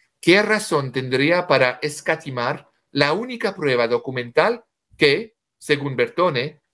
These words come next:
validaba un hecho que, sin duda, era de tanta importancia como la consagración realizada por Juan Pablo segundo? "Sí, es raro", admití yo. Una breve paréntesis. ¿Por qué?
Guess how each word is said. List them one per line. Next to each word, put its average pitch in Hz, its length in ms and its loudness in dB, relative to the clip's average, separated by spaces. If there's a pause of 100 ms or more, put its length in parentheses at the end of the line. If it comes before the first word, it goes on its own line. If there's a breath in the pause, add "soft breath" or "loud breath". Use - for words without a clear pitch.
(100)
validaba 156 720 0
un 151 160 -6
hecho 190 320 -8
que, 135 240 -4
sin 156 320 -8
duda, 127 500 -2
era 139 240 2
de 131 120 -2
tanta 196 360 -2
importancia 147 760 -2 (240 soft breath)
como 139 220 2
la 131 140 4
consagración 131 800 -2
realizada 123 580 0
por 120 140 -2
Juan 123 220 0
Pablo 113 260 2
segundo? 87 520 -10 (1080)
"Sí, - 480 2 (420)
es 143 260 2
raro", 117 460 0
admití 101 480 -8
yo. 90 260 -4 (680)
Una 123 180 2
breve 139 260 2
paréntesis. 127 800 -6 (1080)
¿Por 170 240 4
qué? 117 340 2